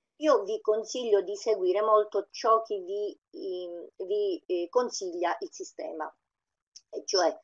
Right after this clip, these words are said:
che non deve essere meno di sei lettere, che deve avere questi, deve contenere questi caratteri. Ecco, eh, perché, eh, su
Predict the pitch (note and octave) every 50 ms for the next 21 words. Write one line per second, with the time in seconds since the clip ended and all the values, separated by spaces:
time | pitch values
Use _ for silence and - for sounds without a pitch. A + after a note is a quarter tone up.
0 | _ _ _ _ _ _ E3+ E3 F#3 G3 - G3+ F#3+ F3 F3 E3 D#3 D#3+ D3+ D#3
1 | D#3+ F3+ F3+ F3+ E3+ - - - D#3 D3+ D3 D3 D3+ E3+ G3+ A3 A3 F#3+ D#3 D3
2 | - E3+ E3 E3+ - D3 D3 C#3+ C3 C3 _ _ - B2+ - A#2+ - _ _ _
3 | _ _ _ _ _ _ _ _ - E3 F3 G3 G#3 G3 G3 G3 F3+ E3+ E3+ D#3
4 | D3+ E3 F3 F#3+ G#3 G#3 G#3+ G#3 - - F3 E3 F#3 F#3+ - - _ F#3 E3+ D#3
5 | E3 F3+ G#3+ G#3+ - E3+ E3 D#3+ - E3 D#3 D#3 E3+ F#3+ G3 G3 - - F3 F3+
6 | E3+ - - E3+ - F3 E3 D#3+ C#3+ C#3 C3+ C3+ - _ - E3 - D#3+ D#3+ -
7 | _ _ _ _ _ _ _ - - - _ _ _ - - - - _ - F3
8 | E3+ - - - A3 G#3+ G#3 G#3 G3+ G3 - _ - A#3+ A#3+ A#3+ - - G3+ F#3+
9 | F#3+ F3+ F3+ - - F3+ E3+ E3+ E3+ E3 E3+ E3+ - - - A#3